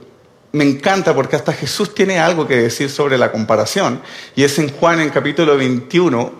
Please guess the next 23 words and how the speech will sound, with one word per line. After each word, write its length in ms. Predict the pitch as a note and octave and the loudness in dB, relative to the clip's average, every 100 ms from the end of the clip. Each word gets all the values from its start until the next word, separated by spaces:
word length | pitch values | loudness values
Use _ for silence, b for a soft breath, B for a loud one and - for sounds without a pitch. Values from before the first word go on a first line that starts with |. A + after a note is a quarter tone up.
| - | -8
versículo 400 | - E3 E3+ D3+ | -6 -4 -2 -2
veintiuno 320 | C#3 D#3 F#3 | -2 0 0
a 40 | |
veintidós. 440 | D#3+ C#3+ C#3+ A2 - B B B B | 0 0 2 0 -2 B B B B
Esta 220 | E3 G#3 | 0 2
es 60 | F#3+ | 4
la 120 | E3+ | 4
parte 320 | F#3 F3+ F#3+ | 4 4 4
donde 520 | E3 D3+ C3+ C3 A2+ | 4 4 6 4 4
Jesús 380 | - C3 F3+ F3 | -2 -2 0 2
resucita 640 | E3+ - D#3 A#3+ A3+ G3 | 2 -2 -2 0 4 4
y 100 | D3 | 4
va 100 | C#3+ | 4
a 20 | D#3 | 4
hablar 220 | D#3+ D#3+ | 2 0
con 180 | D3+ C3+ | -2 2
Pedro. 380 | F#3 B2 C#2 - B B | 4 4 2 -6 B B
Entonces 280 | B D#3 E3+ | B 0 2
le 80 | D#3 | 2
dice, 160 | F3 | 2
"Pedro, 320 | E3+ A3 A3 F#3+ | 4 4 6 4
¿me 120 | F#3+ | 4
amas? 420 | G#3+ B3 D4 | 2 2 -2